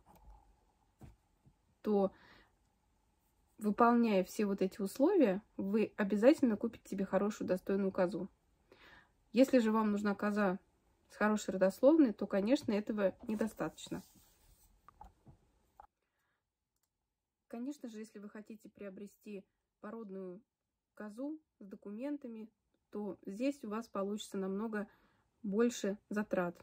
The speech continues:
То есть хорошее животное не купишь за пять тысяч рублей. Иногда бывают такие ситуации, конечно, что люди,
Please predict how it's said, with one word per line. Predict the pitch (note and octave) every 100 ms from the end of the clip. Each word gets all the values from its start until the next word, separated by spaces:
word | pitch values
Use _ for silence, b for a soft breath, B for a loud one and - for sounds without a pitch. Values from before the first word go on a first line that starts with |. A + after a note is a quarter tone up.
| -
То |
есть | G3+ G3
хорошее | - G3 G#3+ A3+ -
животное | F#3+ F#3+ A3 D4+ B3+
не | G#3+ F#3
купишь | A3+ - A3
за | G3+
пять | F#3 G#3 -
тысяч | G3 - -
рублей. | G#3 G3+ E3+ G3+ b b b _
Иногда | G#3+ A3+ C4+
бывают | G#3+ G#3+ A3
такие | G#3+ G3 G#3
ситуации, | - - A#3+ D4+ -
конечно, | - G3 F#3+ F#3+ G3+
что | - G#3
люди, | G#3+ A#3+ F#3+ F3+